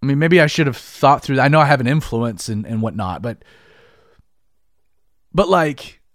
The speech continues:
I don't want my daughter to be attracted to a lazy man.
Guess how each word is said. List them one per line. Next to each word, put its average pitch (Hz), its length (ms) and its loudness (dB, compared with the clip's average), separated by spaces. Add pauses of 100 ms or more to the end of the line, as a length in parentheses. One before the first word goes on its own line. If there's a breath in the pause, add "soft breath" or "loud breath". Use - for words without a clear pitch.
(120)
I 170 100 4
don't 185 380 4
want 165 420 4 (400)
my 143 220 0
daughter 139 420 4
to 131 100 -2
be 123 120 -2
attracted 127 580 -2
to 120 180 -6
a - 20 -4
lazy 120 420 0
man. 120 460 -4